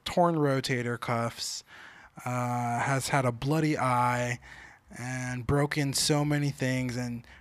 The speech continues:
literally left his en-, body out and soul on, on the floor, scores sixty points in their final game. I don't think there is going to be another final game like that.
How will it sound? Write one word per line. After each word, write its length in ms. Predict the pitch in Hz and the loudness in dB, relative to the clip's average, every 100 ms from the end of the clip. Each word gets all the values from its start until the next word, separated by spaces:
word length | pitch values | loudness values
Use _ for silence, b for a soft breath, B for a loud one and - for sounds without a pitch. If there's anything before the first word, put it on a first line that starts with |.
| b - | b -8
literally 380 | 139 143 151 | 0 2 4
left 280 | 143 139 - | 4 0 0
his 180 | 139 123 | -2 -2
en-, 180 | 127 117 - - | -2 -4 -2 6
body 480 | 139 139 127 117 - | 8 8 4 -2 -4
out 280 | 127 123 110 | -2 -2 -4
and 160 | 123 113 | -8 -4
soul 380 | - 143 135 | 0 2 4
on, 280 | 131 127 131 | 2 0 -2
on 140 | 117 123 | -2 -6
the 60 | |
floor, 560 | - - 123 120 113 113 _ _ _ - | -8 -6 -2 -2 -4 -10 _ _ _ -20
scores 340 | - - 139 123 | -14 -6 -2 -2
sixty 400 | - 143 - 135 | -2 -2 -4 -6
points 320 | - 127 117 | -4 -4 -4
in 60 | 110 | -6
their 100 | 113 | -8
final 280 | 110 113 110 | -8 -8 -8
game. 320 | 107 110 113 b b b b - | -10 -12 -14 b b b b 4
I 140 | 147 | 6
don't 180 | 160 147 | 4 2
think 180 | 156 - | -2 0
there 140 | 143 | 2
is 140 | 135 127 | 2 0
going 220 | 131 127 | 0 0
to 80 | 123 | 0
be 80 | |
another 260 | 127 123 120 | 0 0 -2
final 260 | 127 123 117 | 0 0 0
game 220 | 117 110 | -2 -2
like 180 | 110 - | -4 -6
that. 220 | 110 - | -8 -10